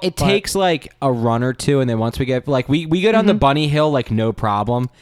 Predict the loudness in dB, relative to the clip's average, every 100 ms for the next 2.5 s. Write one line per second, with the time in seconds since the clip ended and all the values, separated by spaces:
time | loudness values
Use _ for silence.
0 | -20 0 4 6 6 4 2 -2 -2 2
1 | 4 4 2 0 0 0 -2 0 -2 0
2 | 0 -2 -4 -4 -6